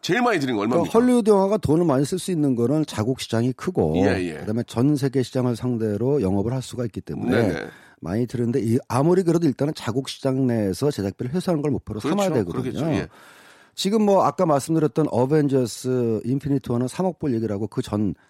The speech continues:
Speaker 2: 어, 에이지 볼트는 이억 오천만 불.
Speaker 1: 네.
Speaker 2: 그리고 가장 최근에 개봉했던 그 마블 코믹스 영화 중에 하나인 블랙팬서.
Speaker 1: 예, 예.
Speaker 2: 상대적으로 저렴합니다.
Speaker 1: 어.
Speaker 2: 단돈 이억 불.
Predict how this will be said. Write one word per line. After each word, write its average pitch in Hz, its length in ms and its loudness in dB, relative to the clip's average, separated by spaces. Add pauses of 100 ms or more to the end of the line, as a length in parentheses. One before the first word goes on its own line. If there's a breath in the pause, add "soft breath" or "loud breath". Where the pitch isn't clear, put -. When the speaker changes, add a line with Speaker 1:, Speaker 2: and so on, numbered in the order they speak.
(140 soft breath)
Speaker 2:
어, 98 340 -4
에이지 131 180 0
볼트는 131 300 -2
이억 110 240 2
오천만 98 420 -2
불. 78 260 -2
Speaker 1:
네. 113 200 -2
Speaker 2:
그리고 131 240 -2 (240 loud breath)
가장 131 340 -2
최근에 160 540 0
개봉했던 120 760 -2 (360 soft breath)
그 104 500 -4
마블 113 240 0
코믹스 139 400 -2
영화 110 180 -2
중에 101 160 -4
하나인 101 360 -4
블랙팬서. 92 640 -2 (100)
Speaker 1:
예, 120 60 0
예. 85 360 -4
Speaker 2:
상대적으로 170 500 2
저렴합니다. 78 680 -2
Speaker 1:
어. 90 420 -6
Speaker 2:
단돈 110 400 2
이억 92 300 -4
불. 71 240 -10